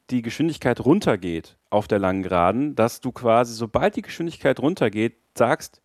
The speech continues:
Clipping. So, das ist dann einfach was, was die Kommentatoren dann erklären müssen. Erklär's den Leuten. Ich glaube, nur dann wird's verständlich.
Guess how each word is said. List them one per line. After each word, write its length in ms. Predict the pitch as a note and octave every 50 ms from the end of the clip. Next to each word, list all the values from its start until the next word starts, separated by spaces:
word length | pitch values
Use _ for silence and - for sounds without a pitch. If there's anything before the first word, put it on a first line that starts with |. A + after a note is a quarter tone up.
| _ _
Clipping. 360 | - F#3+ F#3 - G2 D#2+ - _ _ _ _ _ _ _ _ _ _ _ _ _ _ _
So, 140 | - A#2
das 380 | A2 - D3 F3 F#3+ - - - _ -
ist 180 | E3 E3 -
dann 100 | F#3+ E3
einfach 240 | C#3+ D#3+ - E3 C#3+
was, 200 | D3 D3+ - -
was 120 | C#3 C3
die 80 | - C3+
Kommentatoren 600 | - C#3 C3 B2+ B2 C3+ - - C#3+ D3 D#3+ D#3
dann 120 | C#3+ C#3
erklären 440 | C3+ B2+ - - C#3 C#3 C3 B2 G#2
müssen. 340 | F2+ E2+ D#2+ - - F#2 F#2+ _ _ _ _ _ - - - - - _ _ _ _ _ _ _ _ _ _ _ _ _ _
Erklär's 540 | - D3 - - C#3+ D3 D3+ F3 F3 -
den 140 | - C3 G#2+
Leuten. 500 | G2 F#2 E2 D#2+ E2 - - E2 - - _ _ _ _ _
Ich 80 | - -
glaube, 220 | - B2+ C3+ D3
nur 140 | D3+ D3+ C3+
dann 300 | C#3 C3+ D3 E3+ E3 C#3+
wird's 200 | D3+ D3+ - -
verständlich. 920 | - C#3+ B2+ - - - D3 C#3 D3+ C#3+ - F#2 D#2+ D#2 - - -